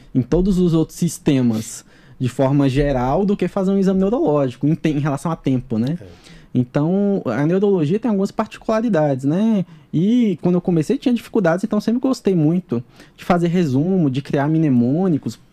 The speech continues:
Speaker 1: né? Por mais idiotas que eles sejam, alguns alunos veem,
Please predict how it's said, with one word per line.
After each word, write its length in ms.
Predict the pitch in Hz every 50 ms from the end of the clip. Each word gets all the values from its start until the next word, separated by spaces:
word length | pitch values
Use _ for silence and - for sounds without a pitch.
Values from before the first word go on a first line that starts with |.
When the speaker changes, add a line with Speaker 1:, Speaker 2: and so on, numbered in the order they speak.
| - -
Speaker 1:
né? 180 | 123 123 147 156
Por 100 | - 151 131
mais 240 | 123 131 156 160
idiotas 440 | 160 160 147 139 131 120 120 - -
que 80 | - 139
eles 100 | 120 113
sejam, 320 | - - 117 135 143 147
alguns 220 | 127 123 123 131 127
alunos 360 | 123 120 113 113 117 113 -
veem, 300 | 117 113 127 147 165